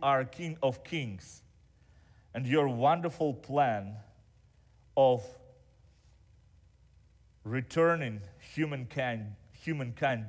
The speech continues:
back into your presence is wonderful plan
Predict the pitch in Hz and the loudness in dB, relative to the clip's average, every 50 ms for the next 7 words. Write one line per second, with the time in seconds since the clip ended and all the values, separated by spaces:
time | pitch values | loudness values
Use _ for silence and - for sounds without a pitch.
0 | 98 98 131 143 139 113 101 101 - - - - - - - _ _ - _ - | -6 0 2 2 2 2 0 -4 -10 -18 -20 -20 -20 -20 -20 _ _ -20 _ -8
1 | 131 131 120 - 143 135 123 113 107 - - 127 131 135 127 117 104 101 87 87 | -8 -8 -4 -2 0 0 0 0 -2 -4 -4 0 2 2 2 0 -2 -10 -12 -14
2 | - - - - - - - _ _ - - - - - _ _ - _ _ _ | -16 -18 -18 -20 -20 -20 -20 _ _ -20 -20 -20 -20 -20 _ _ -20 _ _ _
3 | - - - - - - - _ - - _ - _ _ - - _ _ _ - | -20 -20 -20 -20 -20 -20 -20 _ -20 -20 _ -20 _ _ -20 -20 _ _ _ -20
4 | - - - - _ _ _ _ _ - _ _ _ - - 143 139 135 123 107 | -20 -20 -20 -20 _ _ _ _ _ -20 _ _ _ -6 -2 0 0 0 -2 -4
5 | 101 110 110 107 117 135 135 139 135 127 - - 127 113 117 - 127 123 117 110 | -8 -8 -4 0 4 4 4 4 2 -2 -2 -2 -2 -2 -2 -4 -2 -2 0 0
6 | 98 95 | -2 -4